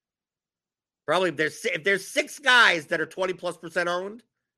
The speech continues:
some of them are gonna do well. Some of them are gonna need the score.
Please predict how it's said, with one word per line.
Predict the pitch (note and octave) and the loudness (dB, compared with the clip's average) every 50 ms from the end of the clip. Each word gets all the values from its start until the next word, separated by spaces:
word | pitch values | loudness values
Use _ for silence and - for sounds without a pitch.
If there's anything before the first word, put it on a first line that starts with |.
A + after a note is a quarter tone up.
| _ _ _ _ _ _ _ _ _ _ _ _ _ _ _ _ _ _ _ _ _ _ _ _ _ _ _ | _ _ _ _ _ _ _ _ _ _ _ _ _ _ _ _ _ _ _ _ _ _ _ _ _ _ _
some | - - G3 A3+ C#4 | -4 2 4 4 6
of | D#4 D#4 | 6 4
them | F#4 E4+ | 4 4
are | D4+ D#4 | 2 2
gonna | E4+ D#4+ D#4+ E4 | 2 0 0 2
do | F4 E4+ E4+ E4+ | 2 0 2 6
well. | D#4+ C#4+ B3 G3 D#3 C3+ | 6 6 6 6 4 2
Some | - G3+ A#3+ C#4+ | 0 -2 0 0
of | C#4 | -2
them | C#4 C#4+ | -4 -4
are | D4 C#4 | -4 -8
gonna | D4 C#4 C#4 | -6 -8 -6
need | C#4 C#4+ C#4+ C#4+ | -6 -8 -10 -12
the | C#4+ B3+ | -14 -16
score. | - - D#4+ D4 C#4+ C#4+ C#4 G#3+ D3+ A#2 - - | -8 2 4 6 6 6 6 4 2 -2 -4 -10